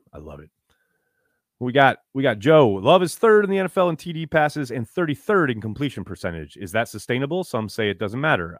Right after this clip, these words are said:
I do think it affects down and distance." Well, yeah, it affects down and distance, but there's a lot of context there. And the, the, the whole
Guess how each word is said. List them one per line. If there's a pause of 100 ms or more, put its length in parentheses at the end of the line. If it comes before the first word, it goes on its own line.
I
do
think
it
affects
down
and
distance." (840)
Well,
yeah,
it
affects
down
and
distance,
but
there's
a
lot
of
context
there.
And (120)
the, (140)
the, (260)
the
whole